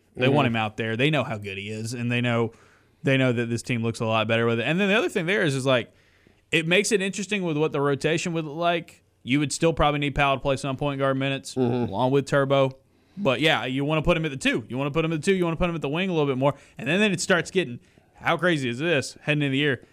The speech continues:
Speaker 1: You start thinking that might be kind of a logjam over the two and the three because
Speaker 2: Yeah.
Speaker 1: uh, Alton Flanagan's playing well this year, Jamal
Speaker 2: Right.
Speaker 1: Johnson's playing well this year,
Speaker 2: Right.
Speaker 1: and you know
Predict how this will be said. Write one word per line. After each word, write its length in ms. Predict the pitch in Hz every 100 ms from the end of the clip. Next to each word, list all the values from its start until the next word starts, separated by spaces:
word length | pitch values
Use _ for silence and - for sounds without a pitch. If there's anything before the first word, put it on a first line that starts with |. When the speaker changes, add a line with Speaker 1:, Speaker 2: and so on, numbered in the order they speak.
| _
Speaker 1:
You 60 | -
start 200 | - 208
thinking 180 | 208 165
that 120 | 156
might 140 | 392 240
be 100 | 156
kind 200 | 180 160
of 60 |
a 60 | 117
logjam 500 | 113 202 202 143 135
over 200 | 135 131
the 100 | 113
two 200 | - 160
and 100 | 127
the 40 |
three 260 | 110 196 190
because 580 | 135 127 208 185 131 - _
Speaker 2:
Yeah. 300 | 95 95 117
Speaker 1:
uh, 300 | 120 110 107
Alton 220 | 123 110
Flanagan's 360 | 107 131 170 160
playing 240 | 180 165
well 160 | 156 151
this 120 | 147
year, 120 | 160
Jamal 200 | 123 110
Speaker 2:
Right. 80 | 98
Speaker 1:
Johnson's 380 | 120 160 160 160
playing 240 | 165 147
well 100 | 135
this 200 | 135 131
year, 120 | 143 127
Speaker 2:
Right. 120 | 98
Speaker 1:
and 100 | 110
you 120 | 151
know 420 | 165 254 214 185